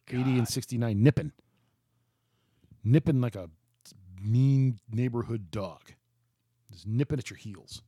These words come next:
Speaker 1: So there's a good chance that a team sub ninety is gonna win this division.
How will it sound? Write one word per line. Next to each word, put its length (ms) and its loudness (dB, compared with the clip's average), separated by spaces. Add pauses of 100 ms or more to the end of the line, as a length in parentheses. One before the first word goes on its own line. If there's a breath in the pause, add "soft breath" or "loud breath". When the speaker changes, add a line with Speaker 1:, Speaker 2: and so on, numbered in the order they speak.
Speaker 1:
So 160 2
there's 180 10
a 40 6
good 200 8
chance 540 6
that 320 2 (100)
a 80 2
team 640 6
sub 360 2
ninety 420 6
is 120 -2
gonna 160 4
win 160 6
this 160 2
division. 560 -8